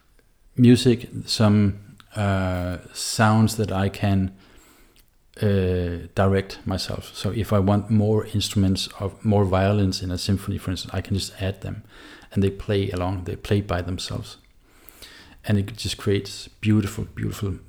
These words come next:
uh, music. And I really wanna manifest that when I wake up. Sometimes I wake up with, with tears in my eyes because I know this is so difficult to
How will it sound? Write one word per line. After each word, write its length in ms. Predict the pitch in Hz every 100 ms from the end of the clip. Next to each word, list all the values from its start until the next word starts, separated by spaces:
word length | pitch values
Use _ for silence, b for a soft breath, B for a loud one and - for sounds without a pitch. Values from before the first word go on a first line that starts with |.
| - - - - -
uh, 200 | 95 87 - - -
music. 400 | 107 - - - - _ _ - -
And 120 | 101
I 40 |
really 240 | 101 107 110
wanna 260 | 98 98
manifest 600 | 98 92 101 104 95 90
that 300 | 98 90 -
when 160 | 101 92
I 60 | 90
wake 260 | 92 98
up. 200 | 98 - b b
Sometimes 480 | - 110 107 117 107
I 60 | 104
wake 200 | 98 107
up 100 | 123
with, 220 | 123 117 -
with 180 | 117 110
tears 260 | - 208 -
in 80 | 95
my 160 | 87
eyes 100 | 92
because 300 | - 95 92
I 80 | 98
know 240 | 98 101 104 B B B -
this 220 | 110 -
is 400 | - 104 95 - - - _ _ _ _ _ -
so 360 | - - 135
difficult 580 | 127 - 110 123 101 98
to 340 | - 107 95